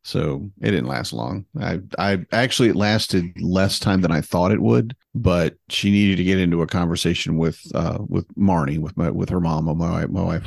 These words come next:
whatever. And it, it, I don't know if it had anything to do with, like,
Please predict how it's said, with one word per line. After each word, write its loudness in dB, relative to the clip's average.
whatever. -6
And 4
it, -14
it, -4
I 2
don't 6
know 6
if 0
it 4
had 0
anything 2
to 0
do 2
with, -6
like, -2